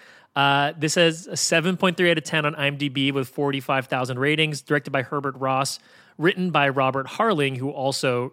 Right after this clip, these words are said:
wrote the play that the film is based off of. Um, this is starring Sally Field, Dolly Parton, Shirley MacLaine, Daryl Hannah,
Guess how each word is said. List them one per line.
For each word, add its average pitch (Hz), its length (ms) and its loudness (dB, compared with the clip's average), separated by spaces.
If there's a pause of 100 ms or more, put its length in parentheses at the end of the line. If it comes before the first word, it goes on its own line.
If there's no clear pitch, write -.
wrote 131 220 0
the 120 60 -4
play 123 380 0
that 117 200 -6
the 117 120 -10
film 123 180 -8
is 110 100 -12
based 127 260 -4
off 117 220 -4
of. 120 240 -4 (540)
Um, 135 180 0
this 165 160 2
is 196 80 0
starring 160 480 4
Sally 175 400 2
Field, 147 520 0 (260)
Dolly 170 260 4
Parton, 135 520 -2
Shirley 180 360 0
MacLaine, 127 600 -4
Daryl 190 280 2
Hannah, 131 400 -2